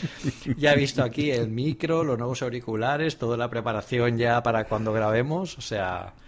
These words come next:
es, es, es muy bien. Yo espero que se note el cambio, ¿eh? Desde luego, yo las pruebas que hice ayer me sorprendieron bastante y, y bueno, esto yo creo que ya la, tiene un poco más de pinta más profesional.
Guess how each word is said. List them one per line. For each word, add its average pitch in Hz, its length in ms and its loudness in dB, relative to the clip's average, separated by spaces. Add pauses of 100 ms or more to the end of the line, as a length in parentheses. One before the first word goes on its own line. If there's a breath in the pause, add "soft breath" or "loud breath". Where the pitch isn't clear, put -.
(480 loud breath)
es, 120 460 -12
es, 113 300 -12
es 110 120 -8
muy 113 100 -6
bien. 104 120 -8
Yo 123 80 0
espero 143 240 2
que 143 80 -2
se 127 140 0
note 120 160 -2
el 107 80 -2
cambio, 95 340 -4
¿eh? 131 80 -4
Desde 104 300 -2
luego, 113 440 2
yo 113 140 0
las 120 140 0
pruebas 123 220 -4
que 120 100 -4
hice 110 120 -4
ayer 113 260 -4
me 107 340 -8
sorprendieron 110 520 -6
bastante 117 540 -6 (680 soft breath)
y, 107 1000 -4
y 113 40 -4
bueno, 95 300 -8 (200)
esto 92 840 -8 (100)
yo 104 160 -10
creo 104 160 -10
que 107 160 -8
ya 101 320 -8
la, 95 340 -8
tiene 113 260 -10
un 110 100 -8
poco 120 180 -4
más 117 140 -4
de 117 80 -6
pinta 104 560 -6
más 104 180 -8
profesional. 113 560 -8